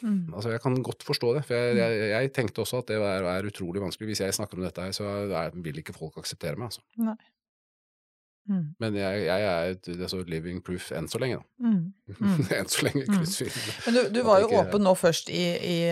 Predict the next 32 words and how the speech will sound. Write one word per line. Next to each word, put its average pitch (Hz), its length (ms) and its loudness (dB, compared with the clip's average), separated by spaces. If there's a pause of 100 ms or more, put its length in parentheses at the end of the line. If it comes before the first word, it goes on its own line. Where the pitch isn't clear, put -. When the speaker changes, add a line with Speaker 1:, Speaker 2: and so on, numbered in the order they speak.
(160)
Speaker 1:
august, 160 460 0
sånn 151 280 4
utad. 135 680 0
Speaker 2:
Mm. 90 420 2
Speaker 1:
Familien 175 500 0
din 214 200 4
har 185 200 4
visst - 340 -4
om 156 140 0
dette 151 240 -2
i 156 80 0
mange 151 240 -2
år, 190 320 2
eller? 311 180 -2 (1200)
Eller 196 200 0
har 185 80 4
de, - 40 4
Speaker 2:
Ja, 151 120 8
Speaker 1:
de - 60 6
Speaker 2:
ja, 190 40 6
Speaker 1:
har 180 80 4
vel 98 80 2
Speaker 2:
de 113 60 6
har 123 120 8
Speaker 1:
forstått 95 440 6
Speaker 2:
jo, 95 120 6 (120)
Speaker 1:
det? 80 80 -10
Speaker 2:
ja, 92 120 2 (100)
nei, 104 180 2
men 104 180 -4
jo, 110 180 0 (100)
de, 107 80 4